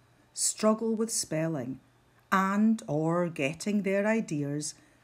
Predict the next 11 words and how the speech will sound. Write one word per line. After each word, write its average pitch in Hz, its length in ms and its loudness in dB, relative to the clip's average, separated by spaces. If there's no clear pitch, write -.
out 160 200 6
of 170 80 -2
their 151 80 2
heads 139 440 -4
and 147 280 -4
down 156 340 0
onto 151 300 -4
the 131 80 -8
page 127 400 -6
or 127 60 -6
paper. 131 480 -10